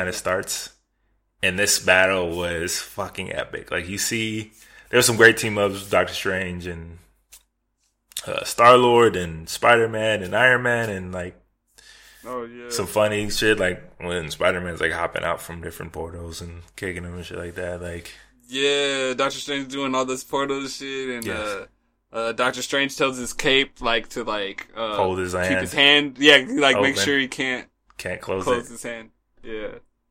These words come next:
Speaker 1: Um, dope moments. Here's another thing where I just don't understand how powerful Iron Man is, he just <laughs> keeps getting,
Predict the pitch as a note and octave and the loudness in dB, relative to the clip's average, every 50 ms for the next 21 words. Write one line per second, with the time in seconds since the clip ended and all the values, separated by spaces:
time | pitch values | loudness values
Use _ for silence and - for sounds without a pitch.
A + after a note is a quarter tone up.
0 | _ _ _ _ _ - A2 G#2 G2 F#2+ F#2 F2+ F2 E2+ E2+ - - - - _ | _ _ _ _ _ 0 2 2 2 2 -2 -4 -8 -10 -14 -16 -18 -20 -20 _
1 | _ _ _ _ - C#3 C3 G#2+ F2 F2 F2 E2 D#2+ D#2+ D#2+ - - - - - | _ _ _ _ 6 8 8 8 4 0 -4 -4 -4 -8 -10 -8 -8 -8 -8 -10
2 | - _ _ _ _ _ _ _ _ _ _ - - C#3 C#3+ D#3+ D#3+ D3 D3 D3 | -14 _ _ _ _ _ _ _ _ _ _ -6 2 4 6 8 8 6 8 8
3 | C3+ B2+ B2 B2+ A#2+ A#2 A2+ G#2+ G#2+ A2 G#2+ G2+ G#2 G#2 G2+ A2 G#2 G2+ F#2+ - | 8 8 8 6 4 6 8 8 10 10 8 6 4 2 4 4 2 2 2 0
4 | G2 G2 F#2 F2+ F2 E2+ F2+ - - - F#2+ F2+ F2+ F2 F2+ - E2 F2 F2 F2+ | 0 0 0 2 0 0 0 -2 -2 2 2 2 2 0 -2 0 0 0 0 -2
5 | F2+ F2+ F2 F2 F2 F2+ F2 E2+ - - _ _ _ _ - - G2 F2+ G#2 F#2+ | -4 -6 -6 -6 -8 -10 -10 -12 -14 -16 _ _ _ _ -12 -12 -8 -4 -2 0
6 | - - - - - A#2+ G#2 - - G2+ G2+ G2 G2 F#2 F2+ E2 | 0 0 0 2 0 0 0 0 -2 -2 0 0 -2 -4 -6 -10